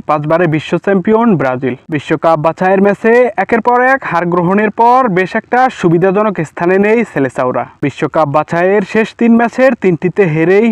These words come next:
পয়েন্ট তালিকার ছয় নম্বরে থেকে ইকুয়েডরের বিপক্ষে মাঠে নেমেছিল সেলেসাওরা। আজ শনিবার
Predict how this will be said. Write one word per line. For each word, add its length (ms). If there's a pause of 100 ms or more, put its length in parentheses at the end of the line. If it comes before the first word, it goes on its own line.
(120)
পয়েন্ট 320
তালিকার 420 (100)
ছয় 220
নম্বরে 300
থেকে 340 (340)
ইকুয়েডরের 580
বিপক্ষে 400
মাঠে 300
নেমেছিল 420 (260)
সেলেসাওরা। 540 (360)
আজ 200
শনিবার 420